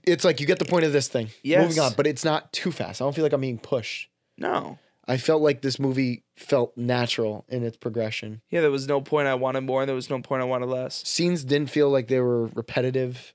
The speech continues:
Speaker 2: Nope.
Speaker 1: Um, great character development.
Speaker 2: Yeah.
Speaker 1: Um, so yeah, so this, um, rightfully so, should be nominated for editing,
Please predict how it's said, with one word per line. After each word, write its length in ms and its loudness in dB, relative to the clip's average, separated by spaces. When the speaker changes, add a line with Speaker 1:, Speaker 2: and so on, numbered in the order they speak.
Speaker 2:
Nope. 220 -2
Speaker 1:
Um, 680 -2
great 220 -2
character 420 0
development. 520 -4
Speaker 2:
Yeah. 240 2
Speaker 1:
Um, 580 0
so 260 2
yeah, 260 -2
so 260 0
this, 340 -2
um, 220 -6
rightfully 320 0
so, 220 0
should 140 -6
be 60 -4
nominated 460 -6
for 320 -10
editing, 360 -8